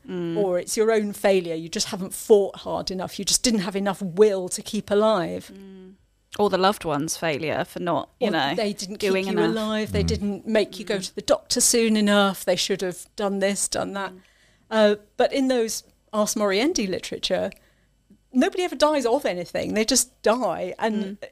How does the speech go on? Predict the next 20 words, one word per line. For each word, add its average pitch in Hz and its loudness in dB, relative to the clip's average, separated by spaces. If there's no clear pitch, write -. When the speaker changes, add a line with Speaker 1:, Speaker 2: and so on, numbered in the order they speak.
Speaker 2:
it's - -2
completely 247 2
understood 233 2
that - -8
this 247 0
is 214 -2
just - 0
what 190 0
happens. 190 0
Speaker 1:
Mm. 196 -20
Speaker 2:
And 226 0
it - -4
might 226 2
be 220 -8
tomorrow 254 6
or 208 2
it - -2
might 190 0
be 185 4
in 175 -2